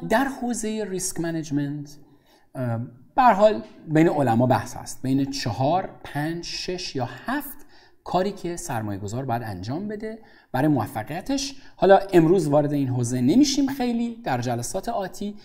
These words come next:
میایم این قضیه رو بیشتر با هم باز می‌کنیم. امروز فقط خیلی، اه، به قول معروف، اه، بر، اه، overview شما به شما بدم که در کل به چه شکل هست.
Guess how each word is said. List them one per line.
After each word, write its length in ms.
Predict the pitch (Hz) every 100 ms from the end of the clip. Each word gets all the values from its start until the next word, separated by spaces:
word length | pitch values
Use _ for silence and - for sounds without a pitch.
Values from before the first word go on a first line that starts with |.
| - _
میایم 260 | 143 143 143
این 100 | 127
قضیه 320 | 101 107 120
رو 80 | 131
بیشتر 360 | - - 107
با 80 | 98
هم 180 | 107 110
باز 240 | 151 208
می‌کنیم. 320 | 247 277 294
امروز 280 | 277 294 277
فقط 280 | 233 240 247
خیلی، 520 | 240 240 240 247 247 - - _ -
اه، 240 | 120 117
به 100 | 113
قول 140 | 120 120
معروف، 540 | 113 127 170 - - - - _ _
اه، 160 | 104 101
بر، 460 | 107 117 110 107 - _
اه، 400 | 101 98 92 92 92 - -
overview 560 | 139 120 117 107 135 240
شما 320 | - 160 135
به 80 | 117
شما 280 | - 120
بدم 320 | 143 196 202 196
که 120 | 147
در 160 | 113 -
کل 260 | - 180 147
به 100 | 117
چه 160 | 123
شکل 300 | 110 117 -
هست. 220 | 120 -